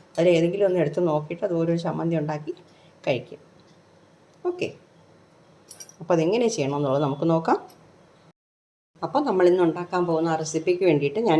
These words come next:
ഒരു കപ്പ് ഗോതമ്പ് റവ എടുത്തിട്ടുണ്ട്.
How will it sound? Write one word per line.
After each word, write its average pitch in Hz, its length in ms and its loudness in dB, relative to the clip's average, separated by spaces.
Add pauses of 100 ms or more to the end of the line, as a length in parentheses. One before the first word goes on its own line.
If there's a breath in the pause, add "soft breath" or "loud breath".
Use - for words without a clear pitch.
(140)
ഒരു 160 180 -2
കപ്പ് 208 280 2 (540)
ഗോതമ്പ് 202 360 8
റവ 117 180 6
എടുത്തിട്ടുണ്ട്. 113 500 0